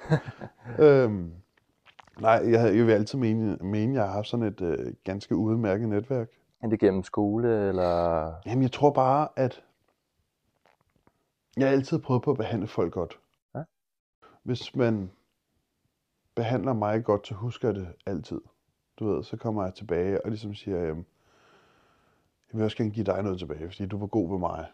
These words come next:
Speaker 1: Og, og en aftale med mig er også lige så gældende, om den er mundtlig, øh, som den er, hvis den er skriftlig.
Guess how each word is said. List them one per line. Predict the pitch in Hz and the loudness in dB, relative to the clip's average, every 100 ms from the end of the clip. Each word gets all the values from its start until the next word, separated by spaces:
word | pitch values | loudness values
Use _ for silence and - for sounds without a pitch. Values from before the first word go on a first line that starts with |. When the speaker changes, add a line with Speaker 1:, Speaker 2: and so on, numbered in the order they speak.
| _ - - | _ -20 -4
Speaker 1:
Og, | 98 82 76 - _ _ _ _ _ _ _ _ - _ _ _ _ _ _ _ - | -2 0 -4 -12 _ _ _ _ _ _ _ _ -20 _ _ _ _ _ _ _ -6
og | 120 | -4
en | 104 | -2
aftale | 110 113 - 123 113 | 0 0 2 0 0
med | 95 | -2
mig | - 101 110 | -4 0 2
er | 90 | 2
også | 95 - 101 113 - - - _ _ | 0 0 -2 -4 -6 -14 -18 _ _
lige | 113 104 | -8 -6
så | 120 | -6
gældende, | - 107 104 117 | -4 -4 0 -2
om | 98 98 | -2 -4
den | 104 92 | -4 -4
er | 90 | -4
mundtlig, | 95 98 107 123 | -4 -6 -4 -2
øh, | 87 69 - - - - 71 | -2 -4 -8 -12 -16 -14 -14
som | - 107 | -8 -8
den | - 95 | -6 -6
er, | 95 | -6
hvis | 101 | -6
den | 104 | -8
er | 92 | -8
skriftlig. | - 90 82 - | -8 -8 -8 -12